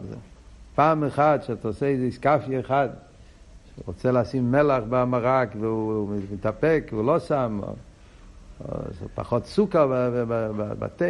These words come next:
זה לא חייב, היה דוגמאות שם, yeah. אז על זה אלתר רבי אומר בתניא, וכל כפי וכפי, הסתלק לקודשא בריחו.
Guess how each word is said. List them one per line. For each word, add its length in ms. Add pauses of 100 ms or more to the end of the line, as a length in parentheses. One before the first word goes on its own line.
(160)
זה 140
לא 100
חייב, 140
היה 200
דוגמאות 440
שם, 200 (760)
yeah. 40 (1800)
אז 380
על 200
זה 340
אלתר 380
רבי 140
אומר 220
בתניא, 600
וכל 420
כפי 280
וכפי, 360 (1500)
הסתלק 480
לקודשא 440
בריחו. 440